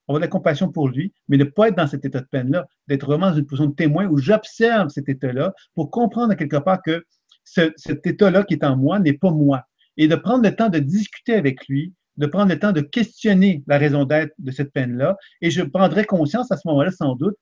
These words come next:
que cette peine-là, quelque part, a une incidence avec moi, a une raison d'être avec moi. Et je pourrais ainsi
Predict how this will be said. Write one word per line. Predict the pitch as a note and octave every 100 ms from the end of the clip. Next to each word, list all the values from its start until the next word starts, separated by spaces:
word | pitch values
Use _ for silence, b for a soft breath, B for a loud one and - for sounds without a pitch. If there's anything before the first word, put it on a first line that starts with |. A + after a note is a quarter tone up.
| _ _ _ -
que |
cette | E3 E3
peine-là, | D3+ C#3+ F#3
quelque | G3 C#3
part, | C3 D3+ F3 G3 _ _
a | F#3 G3 G3 _
une | D3
incidence | D3 C#3 D#3+ D3 D3
avec | C3+ A#2+ -
moi, | B2+ C3 _ _
a | F#3
une | F#3+
raison | D#3 C#3+ C#3
d'être | C#3 C#3 C3
avec | A#2+ -
moi. | B2 B2 _ _ -
Et | F3
je | E3
pourrais | - D#3+ F#3 G3 C#3+
ainsi | D3 C3+ C3+ - A3